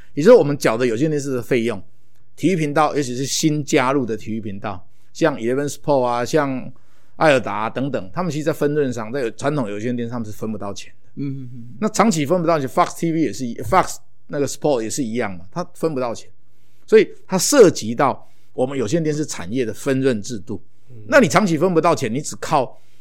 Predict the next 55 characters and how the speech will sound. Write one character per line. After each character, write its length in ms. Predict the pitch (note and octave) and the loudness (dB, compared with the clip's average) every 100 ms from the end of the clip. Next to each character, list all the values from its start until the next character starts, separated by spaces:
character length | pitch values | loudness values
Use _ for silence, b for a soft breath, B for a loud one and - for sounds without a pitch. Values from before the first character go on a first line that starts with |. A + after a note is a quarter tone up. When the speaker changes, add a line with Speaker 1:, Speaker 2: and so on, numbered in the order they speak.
| b - | b -10
Speaker 1:
呃， 200 | - G#2+ | -6 -4
广 160 | G#2 A#2+ | -2 0
告 80 | C#3+ | 0
收 200 | C#3+ C#3 | 2 2
入 100 | C#3 | 2
或 100 | B2+ | 0
者 80 | G2+ | -4
其 180 | - | -6
他， 220 | G2+ A2+ A#2 | -6 -4 -4
这 140 | C#3+ | -4
个 180 | C#3+ A2 - | -4 -4 -10
有 340 | - F2+ G2+ F2+ | -12 -10 -8 -4
限 260 | D3 A2 | -2 -2
的， 80 | F#2 - | -4 -8
哈， 180 | A#2 G2 | -6 -4
Speaker 2:
对。 100 | C#3+ | -2
Speaker 1:
这 0 | |
个 160 | B2+ G#2+ A2 | -2 -4 -10
就 260 | - - C#3+ | -12 -8 -6
是 100 | - - | -6 -8
等 160 | G#2 | -6
于 80 | G#2+ | -4
是 120 | B2 | -4
不 220 | A2 - | -4 0
容 180 | C3 A#2 | 0 0
易 80 | A#2+ | -2
经 220 | A2+ A2+ | -4 -4
营。 140 | G2 E2+ - - | -6 -8 -12 -12
Speaker 2:
嗯， 180 | B2 A#2 | -10 -10
嗯。 80 | A2 | -2
Speaker 1:
所 100 | B2+ | 0
以 80 | - | 0
它 200 | - D#3 | 0 4
会 80 | D#3 | 6
退 160 | D#3 C3+ | 6 2
出， 240 | G#2 B2 - | 0 -4 -4
它 140 | C#3 | -2
有 80 | A2 | -2
它 160 | G#2 A2+ G#2+ | -4 -6 -8
媒 200 | - G#2+ | -4 -4
体 160 | A#2+ G2+ | -4 -6
自 140 | G2 | -8
己 120 | G#2 G2 | -8 -8
存 200 | - F#2 | -8 -8
在 120 | F#2+ | -8
的 80 | F#2 | -8
因 180 | F2+ F#2+ | -10 -10
素。 200 | - - - b b b b | -10 -10 -12 b b b b
那 80 | - | -2
第 160 | G#3+ B3+ | 2 6
三 200 | A#3+ A3+ | 6 6
个 80 | E3+ | 6
就 120 | E3 | 4
是， 320 | E3 D#3 C3 - - - - | 4 4 4 0 -12 -12 -8
哎， 140 | - | -4